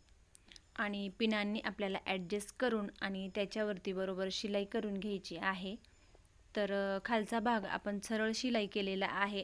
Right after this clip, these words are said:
आणि इथं शिलाई केल्यामुळे आणि कटिंग केल्यामुळे आपण एक्स्ट्रा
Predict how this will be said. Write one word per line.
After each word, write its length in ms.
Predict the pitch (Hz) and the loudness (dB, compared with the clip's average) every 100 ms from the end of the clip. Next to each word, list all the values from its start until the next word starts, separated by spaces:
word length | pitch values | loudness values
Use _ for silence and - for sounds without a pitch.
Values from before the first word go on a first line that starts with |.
| - | 0
आणि 240 | 202 208 | 0 0
इथं 220 | 214 - 247 | -2 -2 -2
शिलाई 320 | - 226 214 | 2 4 4
केल्यामुळे 760 | 202 - 208 208 220 226 202 196 - | 2 0 2 4 4 4 2 0 0
आणि 200 | 190 190 | -2 0
कटिंग 340 | 208 190 202 202 | 0 0 -2 0
केल्यामुळे 500 | 214 202 190 185 185 - | 0 0 0 0 -2 -2
आपण 520 | 190 - 190 190 185 | -4 -2 -4 -2 -2
एक्स्ट्रा 540 | 185 190 - 196 202 | -2 -4 -4 0 2